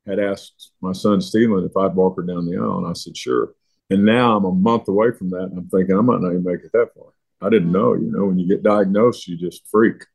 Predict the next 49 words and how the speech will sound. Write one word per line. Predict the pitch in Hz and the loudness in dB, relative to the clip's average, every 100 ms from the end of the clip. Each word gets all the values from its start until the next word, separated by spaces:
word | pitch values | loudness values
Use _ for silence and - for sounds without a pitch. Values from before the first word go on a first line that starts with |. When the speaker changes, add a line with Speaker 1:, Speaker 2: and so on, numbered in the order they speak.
| _ _ 175 | _ _ -20
Speaker 2:
Yeah. | 156 160 - | -18 -18 -10
Speaker 1:
And, | 92 92 92 | -2 0 2
uh, | 90 87 82 - _ | 2 0 -2 -8 _
here | 120 123 | 2 4
it | |
is | 120 107 | 4 2
two | - 127 | -4 -2
years | 123 120 104 | 0 0 0
later, | 110 113 113 110 | 2 2 2 -2
we're | 104 92 | -8 -4
headed | 107 107 | -2 -2
for | - | -6
Thanksgiving | 90 110 107 - 104 101 95 | -4 0 0 0 0 0 -2
and | 92 | -12
Christmas. | 98 95 - 90 - | -10 -10 -10 -14 -2
So | 92 90 - _ _ _ _ - | 2 2 -2 _ _ _ _ 2
those | 135 135 | 2 4
things | 127 117 104 | 2 2 2
are | |
more | 104 107 98 | 2 2 0
important | 101 107 92 | 0 0 0
than | 95 | -4
anything. | 98 92 92 92 | -2 -2 0 0
I'm | 92 | -2
so | - 90 | 0 0
blessed. | 87 87 - - _ _ _ _ _ | 0 -2 -4 -18 _ _ _ _ _
Speaker 2:
You | 240 247 240 | -4 0 2
are, | 196 196 196 | 2 2 2
and | 196 | 0
I'm | 196 202 | -2 -2
so | - 101 | -2 0
happy | 190 175 170 | 0 -4 -4
that | 175 170 | -2 -2
you, | 165 185 | -2 -4
you're | 160 202 | -2 -4
getting | 180 233 233 | -2 -2 0
to | 214 | -2
do | 262 262 | 2 4
all | 233 | 4
those | 226 226 - | 4 0 0
things, | 226 196 196 | -2 -2 -4
and | 185 | -2
I | 185 | -2
hope | 208 208 | -2 -2
that | 170 | -2
you | 180 | 0
guys | 180 170 170 | 2 2 2
have | 175 160 151 | 0 0 -2
just | 156 160 - | -8 -10 -10